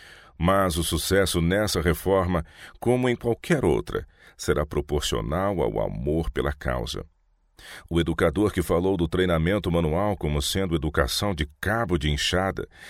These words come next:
veio de uma escola cujo conselho diretivo havia fornecido instalações para o ensino da agricultura e de várias ocupações, mas todas elas haviam sido negligenciadas. A atitude desse professor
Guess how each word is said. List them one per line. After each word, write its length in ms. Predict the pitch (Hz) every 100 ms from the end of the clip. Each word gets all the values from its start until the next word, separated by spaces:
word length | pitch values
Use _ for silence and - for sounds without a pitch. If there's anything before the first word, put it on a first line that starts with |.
| - - -
veio 360 | - 104 104
de 100 | 92
uma 160 | 95 107
escola 540 | 123 - 113 131 135
cujo 340 | 131 107 107 87
conselho 500 | 90 80 95 90 85
diretivo 680 | 95 107 - 98 120 107 104
havia 300 | 76 80 90
fornecido 640 | 87 73 71 - 98 82
instalações 800 | 80 - 78 73 - 101 107 98
para 280 | - 65 65
o 80 | 69
ensino 460 | 67 - 95 87
da 120 | 76
agricultura 720 | 73 71 - 73 - 104 107 92 - - -
e 100 | 87
de 100 | 78
várias 400 | 69 101 113 90
ocupações, 880 | 78 73 - 76 - 92 62 - - - - -
mas 220 | - 127
todas 320 | - 156 104 90
elas 260 | 113 98
haviam 320 | 87 71 85
sido 300 | 78 - 92
negligenciadas. 1200 | 85 87 90 82 80 78 - 67 50 - - - - _ _ _ _ _ _
A 160 | 85 85
atitude 500 | 82 85 90 78 76
desse 260 | 80 73
professor 600 | - 87 120 - 120 131